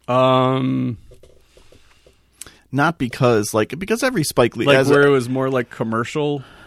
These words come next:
Speaker 2: Maybe.
Speaker 1: like, to start with, and then
Speaker 2: Yeah,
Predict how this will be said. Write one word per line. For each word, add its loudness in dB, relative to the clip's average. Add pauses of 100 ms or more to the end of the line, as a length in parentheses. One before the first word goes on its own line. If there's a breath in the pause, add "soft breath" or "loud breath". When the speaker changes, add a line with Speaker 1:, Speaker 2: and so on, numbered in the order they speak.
(180 loud breath)
Speaker 2:
Maybe. 0
Speaker 1:
like, -2 (280)
to -4
start -4
with, -6
and -4
then -6 (460 loud breath)
Speaker 2:
Yeah, 0